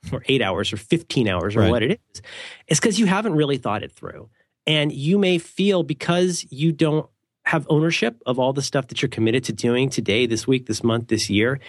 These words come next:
Speaker 1: if you haven't really owned all of that stuff transitively, um, like, taken ownership of that, then it's gonna be surprisingly easy for the world to take you in other directions that you hadn't planned on.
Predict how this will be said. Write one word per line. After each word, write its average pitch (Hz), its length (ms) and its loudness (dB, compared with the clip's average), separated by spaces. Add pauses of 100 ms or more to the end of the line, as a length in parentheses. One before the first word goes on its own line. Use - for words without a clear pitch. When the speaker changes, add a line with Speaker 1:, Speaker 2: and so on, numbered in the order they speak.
Speaker 1:
if - 120 -2
you 160 80 6
haven't 175 220 2
really 127 360 0
owned 127 320 2
all 120 240 0
of 120 80 -6
that 117 140 -2
stuff - 440 -4 (460)
transitively, 180 760 2 (400)
um, 113 420 0
like, 113 160 -2
taken 160 480 0
ownership 131 540 -2
of 160 140 -2
that, 170 240 -2 (260)
then 143 140 4
it's - 180 -2
gonna 190 220 2
be 226 120 2
surprisingly 143 580 0
easy 120 460 0
for 104 200 -4
the 113 80 2
world 101 400 0
to - 80 -8
take 110 260 -4
you 101 140 2
in 104 200 2
other 101 160 0
directions 95 460 0
that - 180 -2
you 107 60 0
hadn't 87 300 -2
planned 92 440 -2
on. - 200 -10